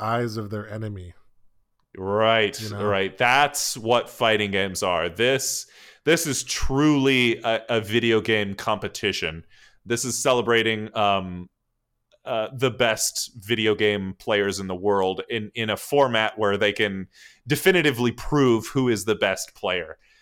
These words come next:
Speaker 2: Uh, and it's, and it's the biggest stage, the biggest, most prestigious, you know, blah, blah, blah. Uh, it, it's really a, a pretty awesome spectacle, and, uh, I'm excited to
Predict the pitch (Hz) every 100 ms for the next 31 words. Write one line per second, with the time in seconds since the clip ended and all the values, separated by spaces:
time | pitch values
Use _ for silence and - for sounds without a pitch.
0 | _ - 90 87 113 117 - - 120 117
1 | 113 - - 131 170 165 139 - - 127
2 | 123 123 110 - 117 101 110 110 - -
3 | 107 104 - - 107 - 104 101 98 -
4 | - _ 110 95 87 92 104 113 104 101
5 | 95 95 87 80 82 _ _ _ _ 104
6 | 101 98 131 147 156 151 120 123 143 135
7 | 131 117 113 104 113 - 160 113 104 -
8 | 104 - - 95 - - 101 92 98 101
9 | 98 98 95 90 92 107 117 117 - 113
10 | 113 110 98 - 110 101 98